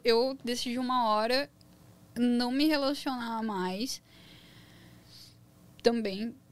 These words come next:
por causa disso. Porque pra mim é melhor eu ter <laughs> minha saúde mental de boa do que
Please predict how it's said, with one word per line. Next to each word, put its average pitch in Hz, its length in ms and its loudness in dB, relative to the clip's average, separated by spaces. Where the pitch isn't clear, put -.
por 240 140 -4
causa 240 240 -2
disso. 208 460 -6
Porque 214 1120 -6
pra 240 180 8
mim 247 360 2
é 247 100 6
melhor 233 360 2
eu 269 100 2
ter 233 400 0
<laughs> - 260 -20
minha 247 320 6
saúde 262 920 4
mental 240 760 6
de 240 280 0
boa 247 600 6
do 214 280 2
que 214 1080 -2